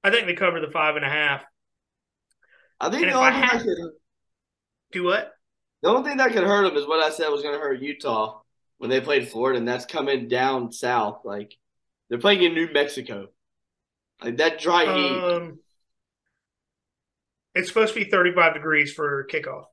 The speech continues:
Speaker 2: Oh, I see that, yeah. Okay, never mind. <laughs> I take that back.
Speaker 1: That might hurt S M U more than it hurts B Y U.
Speaker 2: <laughs> Yeah, I take that. I, see what I'm saying? I take B Y U.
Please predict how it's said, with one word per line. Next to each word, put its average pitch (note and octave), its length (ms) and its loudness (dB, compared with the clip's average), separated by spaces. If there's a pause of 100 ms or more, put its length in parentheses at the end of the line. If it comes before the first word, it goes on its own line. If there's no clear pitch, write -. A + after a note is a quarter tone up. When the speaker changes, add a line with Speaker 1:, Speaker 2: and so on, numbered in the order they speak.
(600)
Speaker 2:
Oh, B2 160 -4
I A2+ 80 -2
see A2 180 -6
that, G#2 180 -6
yeah. G2+ 200 -8 (180)
Okay, A2 180 -10
never G#2+ 240 -8
mind. A2 260 -8
<laughs> E2 40 -14
I E2+ 40 -18
take A#2+ 220 -12
that D#2 160 -10
back. - 260 -12 (480)
Speaker 1:
That F#3 340 0
might F3+ 340 2
hurt G3+ 280 2
S F3+ 220 0
M F3 120 -2
U A3+ 300 -6
more F3+ 180 2
than F3 120 4
it - 80 2
hurts G3 280 2
B A#3 200 -2
Y D#3+ 180 4
U. - 360 -2
Speaker 2:
<laughs> - 60 -18
Yeah, E3+ 220 4
I E3 60 4
take F3+ 180 6
that. D#3 160 0
I, C3+ 180 -4
see G#3 140 2
what G3+ 120 4
I'm F#3 40 -8
saying? C4 240 -2
I D#3 180 0
take F3+ 200 -2
B A3+ 100 -8
Y A3+ 140 -2
U. B3+ 300 -4